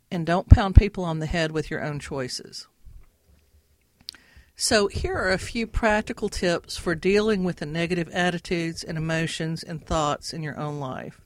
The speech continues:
One way to avoid having a bad attitude is to get a good handle on taking care of all your responsibilities.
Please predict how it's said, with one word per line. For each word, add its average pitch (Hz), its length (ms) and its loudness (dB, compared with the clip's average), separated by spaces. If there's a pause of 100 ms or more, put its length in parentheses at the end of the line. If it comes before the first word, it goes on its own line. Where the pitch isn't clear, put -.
(1080)
One 262 360 -2
way 196 460 0
to - 220 -2
avoid 190 480 0
having 190 200 0
a 170 60 0
bad 170 260 0
attitude 156 760 -2
is 202 180 -4
to - 100 -12
get 220 140 -2
a 202 40 -4
good 196 240 -2
handle 180 440 -2
on 175 180 -4
taking 180 320 -4
care 170 160 -2
of 165 80 -2
all 156 140 0
your 156 120 -4
responsibilities. - 1080 -4